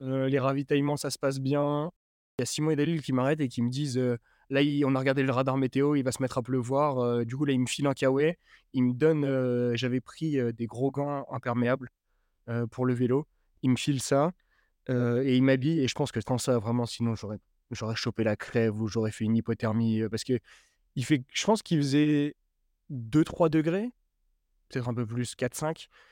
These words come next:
Mais s'il commence à te pleuvoir dessus, aux vitesses où tu vas, tu cailles vite, euh, rapidement.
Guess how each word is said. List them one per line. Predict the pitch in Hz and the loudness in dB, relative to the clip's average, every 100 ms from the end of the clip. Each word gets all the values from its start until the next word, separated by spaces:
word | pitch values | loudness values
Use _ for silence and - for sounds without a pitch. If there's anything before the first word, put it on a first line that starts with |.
| _ 131 | _ 0
Mais | 135 139 143 135 | 4 4 4 4
s'il | 127 - 139 | 2 -2 0
commence | 151 143 | 0 0
à | 135 | -4
te | |
pleuvoir | - 143 143 147 | -2 -2 0 -2
dessus, | 139 - 170 | -2 0 2
aux | 147 | 2
vitesses | 123 127 151 147 | 0 -2 -2 -2
où | |
tu | 127 135 | -2 0
vas, | 147 | 0
tu | 151 - 131 _ | 0 -4 -10 _
cailles | - 123 | -4 -2
vite, | 117 139 123 | -2 -4 -2
euh, | 127 123 117 | -2 0 -2
rapidement. | 117 123 110 117 | -4 -4 -4 -6